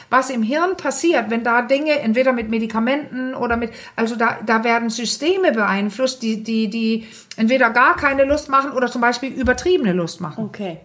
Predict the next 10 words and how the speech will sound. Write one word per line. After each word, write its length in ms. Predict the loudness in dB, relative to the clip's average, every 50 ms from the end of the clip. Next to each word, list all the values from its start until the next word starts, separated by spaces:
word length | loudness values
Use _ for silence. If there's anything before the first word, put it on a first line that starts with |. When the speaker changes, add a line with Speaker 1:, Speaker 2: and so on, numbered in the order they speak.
| -20 -20 -18 -16 -16 -16 -4 -2
Speaker 1:
Es 220 | 0 0 0 2
gibt, 240 | 0 0 0 -2 -12 -14 -2
fällt 200 | 2 2 2 4
mir 100 | 2 2
jetzt 220 | 2 2 2 0 -2
gerade 240 | 0 2 2 4 2
ein, 320 | 2 0 -2 -4 -6 -10 -8 -4
ähm, 500 | -2 0 0 2 2 2 2 2 0 -2 -4 -14 -20 -20 -20 -8 _
einige, 440 | 0 0 2 2 0 -2 -4 -4 -6 -8 -12 _ -6
äh, 680 | -2 -2 0 2 2 2 2 2 2 2 2 0 0